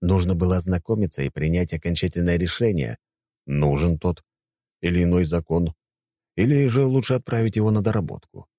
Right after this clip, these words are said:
Помимо документов, императору также положили на стол две небольшие коробки. А внутри них хранились макеты новейших изобретений —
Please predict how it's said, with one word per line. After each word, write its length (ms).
Помимо 340
документов, 680
императору 500
также 340
положили 440
на 160
стол 340
две 220
небольшие 480
коробки. 560
А 160
внутри 380
них 260
хранились 640
макеты 460
новейших 580
изобретений — 840